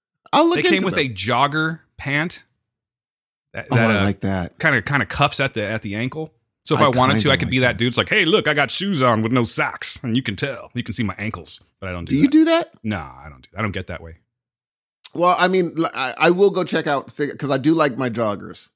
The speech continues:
Speaker 1: So I, it would, are they jogger material or scrub material?
Speaker 2: Why would you get Fig scrubs, Steve?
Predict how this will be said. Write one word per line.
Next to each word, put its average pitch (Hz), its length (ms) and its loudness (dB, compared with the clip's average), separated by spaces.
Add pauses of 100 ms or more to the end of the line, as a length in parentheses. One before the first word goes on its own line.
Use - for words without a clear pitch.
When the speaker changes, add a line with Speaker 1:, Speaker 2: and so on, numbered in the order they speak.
(180)
Speaker 1:
So - 160 -8
I, 123 80 0
it - 140 -2
would, 151 200 0
are 185 200 8
they 190 160 6
jogger 165 440 6
material 185 520 4
or 139 160 2
scrub 143 340 0
material? 113 460 -4
Speaker 2:
Why 175 160 2
would 175 160 -2
you 135 100 -2
get 110 220 -2 (180)
Fig 98 240 -6
scrubs, 92 320 -6
Steve? 95 260 -8